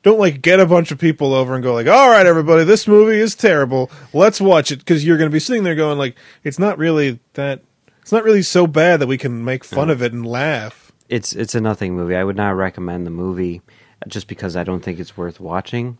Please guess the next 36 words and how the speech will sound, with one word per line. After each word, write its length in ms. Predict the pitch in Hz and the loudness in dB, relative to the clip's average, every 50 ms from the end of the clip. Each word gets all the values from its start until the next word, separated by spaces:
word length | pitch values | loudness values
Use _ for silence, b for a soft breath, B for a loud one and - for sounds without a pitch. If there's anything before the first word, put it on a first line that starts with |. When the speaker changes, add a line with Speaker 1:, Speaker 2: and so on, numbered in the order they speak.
| - - | -20 -14
Speaker 1:
Right, 200 | - 190 294 277 | -8 -6 -4 -2
Speaker 2:
But 80 | - 104 | 0 0
Speaker 1:
which 20 | |
Speaker 2:
I 60 | 107 | 0
Speaker 1:
is 80 | 107 107 | 0 0
Speaker 2:
wouldn't 180 | 117 113 147 156 | 0 2 2 2
Speaker 1:
why 80 | 151 | 2
Speaker 2:
say, 80 | 147 143 | 2 2
Speaker 1:
I 40 | 151 | 2
re- 40 | 151 | 2
Speaker 2:
like, 240 | - 95 92 82 - | 2 0 -2 -4 -6
"Stay 360 | - - - - - 135 135 | -10 -12 -12 -12 -14 -12 -12
away." 680 | 127 123 120 120 117 131 131 127 123 117 117 110 98 | -10 -10 -10 -10 -8 -6 -4 -2 -2 -2 -2 -2 -2
I 60 | 87 | -4
Speaker 1:
But 80 | 101 107 | -4 -2
Speaker 2:
wouldn't 240 | 117 170 135 110 - | 0 0 0 0 0
say 80 | 196 202 | 0 0
Speaker 1:
that's 140 | 208 202 | 0 0
Speaker 2:
that 100 | 202 196 | 0 0
Speaker 1:
why 220 | 196 190 180 180 175 | 2 2 2 2 0
Speaker 2:
either. 80 | 170 | -2
Speaker 1:
it, 140 | 156 - 165 - | -4 -6 -6 -4
Speaker 2:
So 80 | - | -2
Speaker 1:
that's 180 | 185 185 - - | -4 -4 -4 -4
why 80 | 190 160 | -4 -4
if 160 | 147 143 135 | -4 -4 -8
you 60 | 160 170 | -6 -4
wanna 200 | 190 196 185 170 | -2 -2 -2 -2
have 160 | 165 143 147 | -4 -4 -2
background 380 | 156 165 185 - - 147 131 127 | -2 -2 -2 -2 -4 -4 -4 -4
noise 180 | 120 120 117 127 | -8 -8 -8 -8
while 100 | 131 127 | -8 -8
you're 80 | 131 135 | -6 -6
doing 180 | 135 139 127 127 | -6 -6 -8 -8
the 80 | 131 | -8
dishes, 540 | 127 - 190 214 - - 113 - - - - | -6 -6 -6 -6 -6 -10 -14 -14 -16 -20 -20